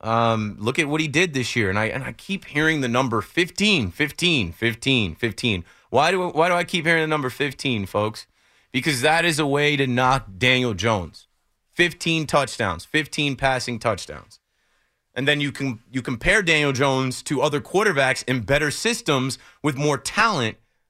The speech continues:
as if, like, Daniel Jones also wasn't in a system where they were conservative, where they weren't taking chances because it was brand new, a new head coach,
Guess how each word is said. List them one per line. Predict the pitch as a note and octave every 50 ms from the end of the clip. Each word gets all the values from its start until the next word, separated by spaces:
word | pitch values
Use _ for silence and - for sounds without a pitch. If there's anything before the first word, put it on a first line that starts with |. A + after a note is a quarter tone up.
| _ _ -
as | C#3+ D#3 D3 B2
if, | C#3+ D#3 C3+ - D3+
like, | D3 C#3+ A#2 F#2 F2
Daniel | C#3+ D#3 D#3 D#3 D3
Jones | B2+ A#2 D3+ D3+ D3 C#3+ C#3 C3+ B2 - - - _ _ _ _ _ _ _ _ _ -
also | E3 G3 G#3+ - - F3+
wasn't | D#3 D#3+ E3+ D#3 D#3 D3+
in | C#3+ C#3
a | C#3
system | C3 - D3 C#3+ - - D3+ C3+
where | C3 C3 C3
they | B2+ C3
were | C3+ C3 B2
conservative, | - D#3 C3+ A#2+ - - G3 G#3+ G#3 F#3+ F3+ C#3+ A#2 F#2+ F2 -
where | - A2 C3 C#3 C3 B2 A#2+ A2+ - - _ _ _
they | - D3+
weren't | D3 D#3 D#3+ D#3+ -
taking | F3 E3+ C#3+ D#3+ D3+ B2+
chances | - - - G3 G#3+ G#3+ - - B2 G#2+
because | G2+ C3 B2 - - F3 D#3 C#3 B2 - -
it | - C#3 C#3+ - -
was | C3+ C3+ D#3 F#3+ G#3 G3+ F#3 D#3+ A#2+ G#2
brand | F2+ G#2 C3 C#3 C3+ B2+ A#2+ B2
new, | A#2+ G#2+ F#2+ F2 E2+ _ _ _ _ _
a | - C3+
new | C#3 C#3 D3+ D#3+ D#3 C#3+
head | B2 B2 C3 B2 G2+
coach, | - - B2+ A#2 G2+ E2+ - - - -